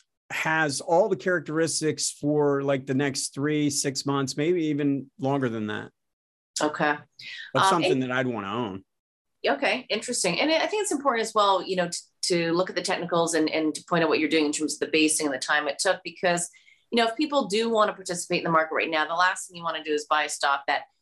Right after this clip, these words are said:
Speaker 2: you know, is at, you know, at a high, but doesn't have the technicals to support. In other words, it's more likely to go down than up. So that's, you know, really valuable to be able to look at this in that way.
Speaker 1: Yeah. Yeah. And if we go to the next stock, I
Speaker 2: Yeah.
Speaker 1: think this is the same concept because,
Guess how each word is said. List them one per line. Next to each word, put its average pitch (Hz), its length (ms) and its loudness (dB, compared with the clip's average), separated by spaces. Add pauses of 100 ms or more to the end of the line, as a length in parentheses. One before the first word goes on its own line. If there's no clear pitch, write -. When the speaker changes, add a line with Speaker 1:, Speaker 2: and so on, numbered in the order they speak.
Speaker 2:
you - 80 -2
know, 143 200 4 (280)
is 226 420 4 (200)
at, 165 140 0 (400)
you 202 100 2
know, 170 80 4
at 151 120 2
a 160 40 0
high, 165 280 0
but - 120 -8
doesn't 175 220 -2
have 180 140 -2
the 160 60 -4
technicals 160 460 -4
to - 80 -4
support. 160 380 2
In 147 60 -2
other 151 160 2
words, 143 300 0 (240)
it's - 140 -6
more 175 160 4
likely 160 320 0
to 156 100 -6
go 147 160 2
down 143 320 2
than 131 140 -2
up. 131 240 0
So 143 380 -2
that's, - 400 -2
you 196 80 0
know, 165 160 2
really 180 300 2
valuable 165 520 0
to 151 80 -6
be 151 100 0
able 147 100 2
to 147 60 -2
look 156 220 -2
at - 120 -6
this - 420 -2
in 147 100 -2
that 123 200 0
way. 143 340 0 (280)
Speaker 1:
Yeah. 113 300 0 (1000)
Yeah. 127 320 2
And 139 140 0
if 151 360 0
we 156 100 0
go 190 200 4
to 185 60 4
the 156 100 0
next 151 300 -2
stock, 139 520 -2
I 139 60 -4
Speaker 2:
Yeah. 127 60 0
Speaker 1:
think 147 300 0
this 147 200 -4
is 135 160 -6
the 127 80 -6
same 156 360 0
concept 143 760 0
because, 127 600 -2